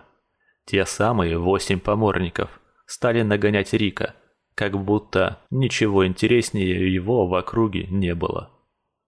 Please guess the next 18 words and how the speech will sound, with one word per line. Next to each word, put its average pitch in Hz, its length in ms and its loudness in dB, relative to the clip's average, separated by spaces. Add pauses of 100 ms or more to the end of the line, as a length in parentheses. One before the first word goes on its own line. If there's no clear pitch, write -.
(320)
«Эй, 95 400 0
парни, 98 640 -2
чего 139 360 0
вы 131 120 4
так 135 300 0
разозлились?» 139 920 0 (280)
закричал 95 760 0
он, 117 220 2
заметив 92 480 0
погоню. 87 600 -2 (440)
Но 92 160 2
трапеции 113 720 -2
не 123 100 -2
отвечали 113 760 -2 (320)
и 95 140 -2
стремительно 98 720 0
сокращали 98 640 -2
дистанцию. 90 800 -4